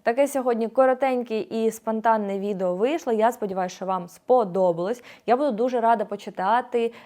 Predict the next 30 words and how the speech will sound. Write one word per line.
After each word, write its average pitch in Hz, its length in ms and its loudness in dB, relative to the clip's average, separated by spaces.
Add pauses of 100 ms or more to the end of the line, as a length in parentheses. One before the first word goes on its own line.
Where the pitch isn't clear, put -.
е, 190 260 -2 (120)
ваші 185 680 0
способи 165 1040 -6 (240)
ре-, 202 300 2
регулювання 233 720 4
отаких 170 380 -8
емоційних 185 440 -4
гойдалок, 247 520 0
і - 20 -2
взагалі, 180 340 -4
як 180 240 -2
це - 80 -4
у 196 160 -4
вас 226 280 0
проявляється. 196 840 -2 (420)
Тому 185 240 -4
що 175 420 -6
давайте 175 380 -4
тут 160 160 -12
зберемо, 165 360 -6
я 165 80 -10
не 160 120 -14
знаю, 190 360 -10 (440)
дім 240 300 -2
божевільних 220 840 -2
в - 20 -20
коментарях, 196 600 -8
давайте 185 300 -8
тут 180 140 -14
зберемо. 185 380 -8